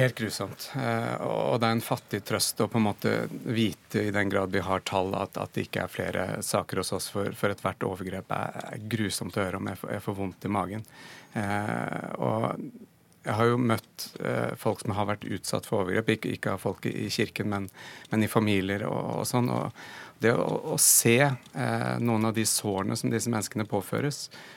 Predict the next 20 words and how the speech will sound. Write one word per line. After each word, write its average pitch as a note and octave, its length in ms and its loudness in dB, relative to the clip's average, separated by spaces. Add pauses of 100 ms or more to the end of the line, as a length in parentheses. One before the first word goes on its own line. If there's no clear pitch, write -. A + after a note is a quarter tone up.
(120)
og - 80 -6
hvis A#2 160 0
man A#2 80 6
da A#2 160 6
dobler G#2 560 0
en A2 80 4
del G2+ 160 4
av A2 140 4
det G#2+ 80 6 (180)
også, - 320 0
men G#2+ 220 2 (100)
når G#2+ 160 -2
du A2 80 -2
trekker A2+ 320 -2
inn G#2 80 2
alt F#2 240 -2
religiøse G2 480 -2
og A2+ 60 -8
sånn, C3 160 2 (500)
så, - 140 -4